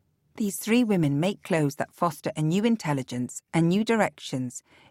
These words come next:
in apparel. Their analytical considerations of construction, of the body, and of the social role of women were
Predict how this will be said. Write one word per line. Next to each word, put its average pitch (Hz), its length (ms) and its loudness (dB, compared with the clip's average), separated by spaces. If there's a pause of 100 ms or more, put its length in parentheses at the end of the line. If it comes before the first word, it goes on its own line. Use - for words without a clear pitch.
(100)
in 175 160 4
apparel. 147 580 -4 (1040)
Their - 160 2
analytical 254 500 2
considerations 156 680 0
of 147 120 -6
construction, 139 760 -4
of 170 120 -6
the 175 100 -4
body, 185 520 -2
and 175 160 2
of 180 100 2
the 190 100 -4
social 254 460 0
role 196 240 2
of 185 140 -6
women 147 460 0
were 185 400 2